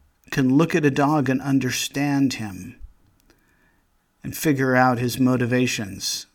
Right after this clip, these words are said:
know what he wants. A dog cannot then turn around and look at a mouse and know what he wants.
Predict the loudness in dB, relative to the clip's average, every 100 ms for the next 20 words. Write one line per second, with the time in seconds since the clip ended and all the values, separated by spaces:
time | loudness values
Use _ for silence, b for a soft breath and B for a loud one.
0 | -16 -6 0 2 2 0 -2 -4 -4 -6
1 | -6 -6 -8 -16 b b b b -4 -2
2 | 2 4 4 4 2 4 4 2 0 2
3 | 4 4 0 0 2 2 4 6 6 6
4 | 2 -4 -2 2 2 2 -2 0 0 0
5 | 0 -2 -2 -2 -2 -2 0 -2 -2 -12
6 | -8 -8 -8